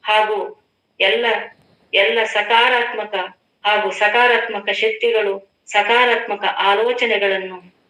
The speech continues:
ಸಕಾರಾತ್ಮಕ ವ್ಯಕ್ತಿಗಳನ್ನು, ಸಕಾರಾತ್ಮಕ ಕೆಲಸಗಳನ್ನಷ್ಟೇ ಕೈಗೊಳ್ಳುವಂತಹ ಎಲ್ಲ ನಮ್ಮ ಅಲ್ಲ ಅಂತ ಅರಿವನ್ನು ನೀಡುತ್ತಾ, ಎಲ್ಲ ನಕಾರಾತ್ಮಕ, ಎಲ್ಲ, ಎಲ್ಲ ವ್ಯ-, ನಕಾರಾತ್ಮಕ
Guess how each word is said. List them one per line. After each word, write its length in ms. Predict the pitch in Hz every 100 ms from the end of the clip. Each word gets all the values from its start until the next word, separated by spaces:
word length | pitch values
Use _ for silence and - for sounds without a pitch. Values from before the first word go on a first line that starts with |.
| _ 208
ಸಕಾರಾತ್ಮಕ 720 | 208 233 247 233 233 214 208
ವ್ಯಕ್ತಿಗಳನ್ನು, 760 | 196 214 - 254 226 202 190 185
ಸಕಾರಾತ್ಮಕ 800 | - 202 233 240 233 226 202 202
ಕೆಲಸಗಳನ್ನಷ್ಟೇ 1040 | 190 196 202 220 226 233 233 233 - 240 247 - _ _ _
ಕೈಗೊಳ್ಳುವಂತಹ 1040 | 220 233 233 226 214 208 202 196 190 175 - _ _
ಎಲ್ಲ 300 | 208 220 262 269 214
ನಮ್ಮ 260 | 208 208 - - _ 185
ಅಲ್ಲ 240 | 214 240 240
ಅಂತ 200 | 220 226 202
ಅರಿವನ್ನು 420 | 214 240 233 233
ನೀಡುತ್ತಾ, 680 | 233 240 247 254 254 254 _ _ _ _ _
ಎಲ್ಲ 200 | 202 220 220
ನಕಾರಾತ್ಮಕ, 1040 | 202 208 226 240 240 233 208 202 180 185 _ _ _ -
ಎಲ್ಲ, 220 | 196 220 226 214 - -
ಎಲ್ಲ 260 | 208 226 240 233
ವ್ಯ-, 160 | 214
ನಕಾರಾತ್ಮಕ 720 | 202 202 240 240 240 233 220